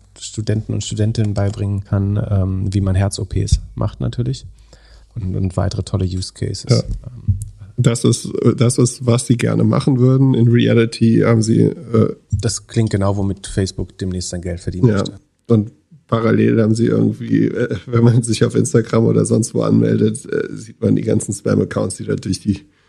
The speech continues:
Speaker 2: durch die Welt fliegen. Also es ist weit weg von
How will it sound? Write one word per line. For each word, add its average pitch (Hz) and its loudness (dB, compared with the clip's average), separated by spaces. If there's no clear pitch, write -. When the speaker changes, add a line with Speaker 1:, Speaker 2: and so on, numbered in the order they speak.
Speaker 2:
durch 110 -2
die 107 0
Welt 98 0
fliegen. 104 -10
Also 104 -6
es 90 -12
ist - -20
weit 113 0
weg 113 0
von 104 0